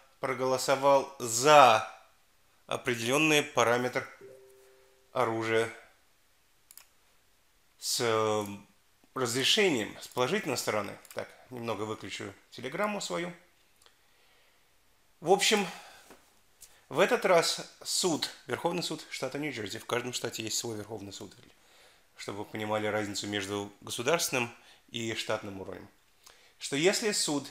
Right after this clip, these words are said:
имеет какие-то вопросы относительно человека или его, или её разрешения на ношение и, соответственно, под-, э, документа подачи на это ношение,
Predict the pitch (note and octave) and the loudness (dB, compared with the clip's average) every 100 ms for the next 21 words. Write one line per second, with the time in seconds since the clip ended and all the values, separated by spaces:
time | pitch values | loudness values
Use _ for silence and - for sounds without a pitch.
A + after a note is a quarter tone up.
0 | - C#3 C#3 F3+ F#3 D3 D#3+ E3+ E3+ E3+ | -8 -4 0 0 -2 -6 -4 0 0 0
1 | D#3+ C#3+ B2 A2+ A2 - A#2 E3+ E3 D#3 | -2 0 -2 -4 -6 -6 -6 -6 -4 -2
2 | C#3 B2+ - - _ _ _ _ _ _ | 0 0 -2 -20 _ _ _ _ _ _
3 | _ _ _ _ _ _ _ - - C#3+ | _ _ _ _ _ _ _ -6 0 4
4 | C#3+ C#3+ D3+ - A#2 - - D3+ D#3+ C3+ | 4 6 4 4 0 0 -6 -2 2 2
5 | B2 A#2+ A#2+ C3+ D3 C3 B2+ B2+ C3 B2+ | 0 -2 -4 0 2 2 0 0 0 0
6 | B2+ G2 A2+ A#2 B2 - C3 A#2+ G#2+ A2 | 0 -2 -4 -4 -2 0 0 0 -4 -4
7 | A#2 A#2 A#2 A#2 - A3 E3+ A2+ A2 - | -2 -2 0 -2 2 2 2 -2 -6 -16
8 | - - _ - C3 D3 C3 C3 B2 C3+ | -20 -20 _ -4 0 2 2 2 2 0
9 | B2 - - - - - C3 C3 D3 B2 | -2 -4 -20 -20 -8 0 0 0 -8 -6
10 | G#2+ A#2+ C#3 C3+ A#2+ A2 - - - A2 | -4 -4 -2 -2 -2 -4 -8 -10 -4 -2
11 | A2 A2 - G#2+ G#2 A2 A2 A#2+ G#2 G#2 | 0 0 -2 -4 -4 -4 -4 -4 -6 -8